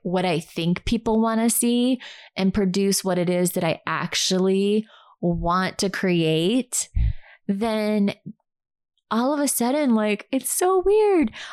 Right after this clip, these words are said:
All of my ideal clients started showing up. And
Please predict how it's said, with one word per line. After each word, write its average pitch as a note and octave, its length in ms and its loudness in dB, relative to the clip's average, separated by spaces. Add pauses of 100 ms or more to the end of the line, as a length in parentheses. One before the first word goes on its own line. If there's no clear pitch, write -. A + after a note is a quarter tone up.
(180)
All E4 240 2
of D#4 140 -2
my D4+ 180 2
ideal D4 380 2
clients D4 480 0
started C#4 320 0
showing C#4+ 480 0
up. - 480 -2 (760)
And C4+ 640 0